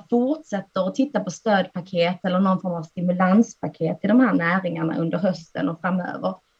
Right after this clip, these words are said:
så hoppas jag att det kanske inte kommer fler konkurser. Många av de konkurserna vi såg i Helsingborg, det var ju kanske kopplat till kedjor som hade haft det tufft ganska länge och som redan hade tänkt ställa om och ändra. Så att många av dem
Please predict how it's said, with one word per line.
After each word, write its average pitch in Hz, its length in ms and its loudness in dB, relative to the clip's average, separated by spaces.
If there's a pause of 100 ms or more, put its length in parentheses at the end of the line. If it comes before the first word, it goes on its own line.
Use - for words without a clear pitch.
(200)
så 202 60 -4
hoppas 226 580 -2
jag 196 240 4
att 180 140 -6
det 190 60 -8
kanske 185 420 2
inte 190 220 0
kommer 170 340 -2
fler 190 240 0
konkurser. 185 680 -6 (500)
Många 247 260 6
av 208 60 4
de 302 180 6
konkurserna 190 500 0
vi 156 140 0
såg 160 220 -4
i 165 40 0
Helsingborg, 175 600 -2
det 170 80 2
var 185 240 0
ju 208 120 -6
kanske 170 280 -10
kopplat 165 300 -10
till 170 80 -10
kedjor 180 680 -2 (760)
som 220 120 6
hade 196 140 4
haft 196 200 0
det 185 80 -4
tufft - 360 -2
ganska 185 300 -2
länge 190 1600 0
och 247 100 0
som 202 160 -8
redan 208 300 -2
hade 214 300 -2
tänkt 180 400 -4
ställa 170 260 -6
om 147 220 -6
och 160 240 -4
ändra. 170 380 -4
Så - 100 -8
att - 140 -8
många 226 320 2
av 196 60 -2
dem 220 200 2